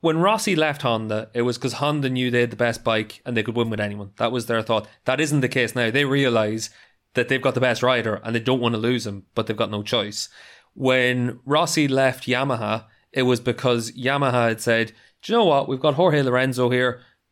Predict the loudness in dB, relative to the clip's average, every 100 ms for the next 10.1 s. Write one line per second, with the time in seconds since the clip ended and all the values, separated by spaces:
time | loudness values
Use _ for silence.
0 | _ -2 0 2 0 0 -2 -4 -6 _
1 | _ -10 -2 0 2 2 0 0 0 0
2 | 0 0 0 0 -2 -4 -8 -4 -2 -2
3 | -2 -4 -6 -2 0 2 2 0 -4 -6
4 | -4 -2 -2 -2 -2 -2 -2 -4 -2 -4
5 | -4 -8 -20 _ -2 0 2 2 2 2
6 | 2 0 0 -2 -2 -4 -4 -6 -16 _
7 | _ -8 -4 -2 -4 -10 _ -2 0 0
8 | -2 -2 -2 -2 -4 _ _ _ _ _
9 | _ -2 2 2 2 0 2 4 4 2
10 | -2